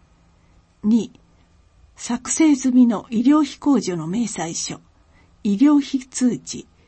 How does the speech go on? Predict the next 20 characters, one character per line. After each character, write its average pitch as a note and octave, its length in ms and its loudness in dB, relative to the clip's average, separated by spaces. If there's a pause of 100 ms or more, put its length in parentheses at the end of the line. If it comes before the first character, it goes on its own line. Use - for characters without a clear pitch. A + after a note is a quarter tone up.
(140)
医 G3+ 100 0
療 D4 260 4
費 F#3+ 160 -6
の C3+ 280 -10
お - 100 -14
知 - 180 -6
ら F#3 140 -6
せ。 - 260 -14 (1400)
な C4 180 6
お、 G3+ 120 -10 (320)
人 - 280 2
ご C4+ 180 6
と、 A3+ 280 -8 (340)
医 A3 100 0
療 C#4+ 280 6
機 - 160 -12
関 C4 320 4
ご A#3+ 120 4
と G3+ 140 -8
に F#3 200 -12